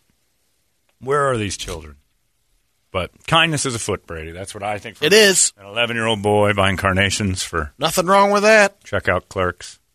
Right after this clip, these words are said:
Speaker 1: <laughs> There's a lot wrong with it when it's phony. <laughs> Cynicism is afoot. I think that's what he said. It's a quote like that, but it was just,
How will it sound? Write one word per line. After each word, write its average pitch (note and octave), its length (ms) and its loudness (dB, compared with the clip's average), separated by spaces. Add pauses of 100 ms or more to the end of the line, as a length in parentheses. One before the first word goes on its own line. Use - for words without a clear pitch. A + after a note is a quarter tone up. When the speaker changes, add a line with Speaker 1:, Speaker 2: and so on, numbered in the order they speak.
(160)
Speaker 1:
<laughs> - 320 -20
There's D3 260 4
a G#2+ 60 0
lot G2+ 320 0
wrong E2+ 320 -6
with E2+ 100 -14
it - 200 -12 (120)
when F#2+ 120 -8
it's - 140 -6
phony. F#2+ 540 -6 (340)
<laughs> - 540 -20 (1200)
Cynicism G#2+ 720 -2
is F#2 120 -16
afoot. F#2 380 -14 (1120)
I B2 60 -2
think D3 200 -2
that's F2 200 -4
what D#2+ 100 -14
he D2+ 60 -16
said. E2 200 -12
It's F2 120 -10
a A#2 60 -4
quote - 280 0
like E2+ 180 -10
that, C#2+ 200 -12
but E2+ 80 -20
it E2+ 40 -18
was E2 100 -14
just, - 220 -12